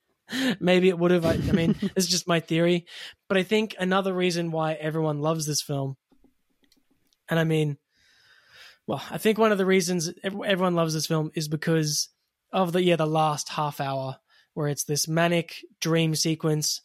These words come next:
Speaker 1: and then this very dark, depressing ending where you think he's escaped the system finally, but it turns out he's really just sort of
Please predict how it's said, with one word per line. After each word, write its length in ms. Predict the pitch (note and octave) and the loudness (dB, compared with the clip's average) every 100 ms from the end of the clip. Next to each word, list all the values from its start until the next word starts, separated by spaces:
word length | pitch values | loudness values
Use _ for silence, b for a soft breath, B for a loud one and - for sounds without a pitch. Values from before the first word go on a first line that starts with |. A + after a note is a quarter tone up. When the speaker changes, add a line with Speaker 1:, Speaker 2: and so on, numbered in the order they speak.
| B B | B B
Speaker 1:
and 140 | E3+ D#3+ | 0 2
then 100 | D#3+ | 2
this 160 | D3 | 0
very 460 | C#3 D3 D#3+ D#3+ D#3 | 0 0 2 2 0
dark, 500 | D#3 D3 D3 C#3+ - - | 0 0 0 -4 -10 -10
depressing 600 | C#3 - D#3 D3 D3+ C#3+ | -10 -4 -4 -2 -4 -4
ending 380 | C#3+ C#3 C3+ | -4 -4 -4
where 320 | C3+ C3+ C3+ C3+ B B B - | -6 -6 -6 -8 B B B -8
you 120 | D3 | -8
think 440 | - - A#3 A3 | -8 0 0 0
he's 320 | - F#3+ E3+ | 0 0 2
escaped 560 | E3 - - F#3 F#3 - | 0 -2 -2 0 0 0
the 100 | E3+ | -2
system 380 | - F3 - D#3 | 0 0 0 -4
finally, 480 | - D#3+ D#3+ D#3+ D#3 | -2 0 2 2 2
but 120 | D3+ | 0
it 80 | D3 | -2
turns 280 | D#3+ D#3 | -2 0
out 120 | D3+ D3 | 0 0
he's 180 | C#3 | -2
really 260 | D3+ D3+ D3 | 0 2 2
just 180 | C#3+ C#3 | 0 -2
sort 120 | D3+ | 0
of 140 | D3 | -2